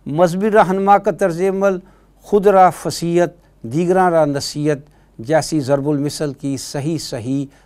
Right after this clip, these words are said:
عکاسی کرتا ہے۔ حکمرانوں کے نزدیک عوام کی حیثیت بیر بکریوں کے ریوڑ جیسی ہے۔ اور اب آئیے انیس سو تہتر کی آئین کی طرف۔ آرٹیکل دو کے مطابق مذہب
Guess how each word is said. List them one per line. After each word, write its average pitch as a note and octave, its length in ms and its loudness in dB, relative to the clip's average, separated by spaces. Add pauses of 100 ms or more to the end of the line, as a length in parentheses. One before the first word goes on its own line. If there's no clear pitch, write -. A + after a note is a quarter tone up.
عکاسی C3+ 480 -6
کرتا G2+ 480 -16
ہے۔ F2+ 60 -20 (580)
حکمرانوں F3 540 0
کے G#3 120 0
نزدیک G3 520 0 (280)
عوام E3+ 440 4
کی G3 200 -4
حیثیت F#3 560 0 (240)
بیر D#3 280 4
بکریوں F3 440 0
کے D#3 320 0
ریوڑ D#3 340 6
جیسی B2 460 -4
ہے۔ E2 140 -14 (720)
اور D#3+ 140 0 (140)
اب F#3 240 2
آئیے F3 380 4
انیس E3+ 300 -2
سو - 120 -8 (160)
تہتر D3 440 -4
کی D#3 200 -8
آئین C3+ 260 -2
کی B2 160 -10
طرف۔ F#2 260 -14 (520)
آرٹیکل F3 680 4
دو F3 180 4
کے F#3 140 -2
مطابق C#3 600 -2 (340)
مذہب E3 480 2